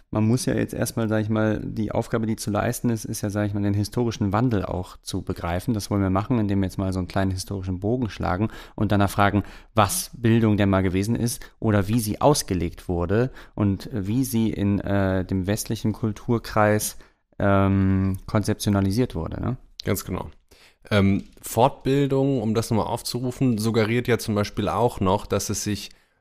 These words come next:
Speaker 2: äh, dass es auf irgendetwas aufbaut, ja? Also da gibt es eine Bildung, von der man sich fortbildet. Insofern
Speaker 1: Ja.
Speaker 2: gibt es da ja auch noch eine klassische Verhaftung und, äh, problematisch wird's dann, wenn wir heute quasi schon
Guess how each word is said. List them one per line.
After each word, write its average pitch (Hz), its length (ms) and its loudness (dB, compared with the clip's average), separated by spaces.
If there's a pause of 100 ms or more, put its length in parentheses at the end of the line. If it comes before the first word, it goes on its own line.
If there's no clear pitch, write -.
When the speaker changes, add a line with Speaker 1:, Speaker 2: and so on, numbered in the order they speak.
Speaker 2:
äh, 98 220 2
dass 101 260 0
es 110 40 2
auf 104 180 2
irgendetwas 107 440 0
aufbaut, - 580 0
ja? 87 180 0
Also 98 200 -4
da 95 180 2
gibt 101 240 -2
es 107 100 0
eine 104 120 2
Bildung, 120 500 4
von 110 180 2
der 104 120 4
man 104 120 2
sich 95 140 -2
fortbildet. 76 640 -2 (560)
Insofern 117 540 4
Speaker 1:
Ja. 98 60 -2
Speaker 2:
gibt 110 200 0
es 110 120 0
da 101 160 4
ja 107 120 4
auch 104 120 2
noch 110 80 4
eine 104 140 4
klassische 107 420 2
Verhaftung 117 600 2
und, 104 400 0
äh, 101 300 0 (220)
problematisch 107 600 0
wird's 123 260 0
dann, 123 380 4
wenn 110 260 4
wir 107 160 4
heute 110 260 2
quasi 107 320 0
schon 101 320 0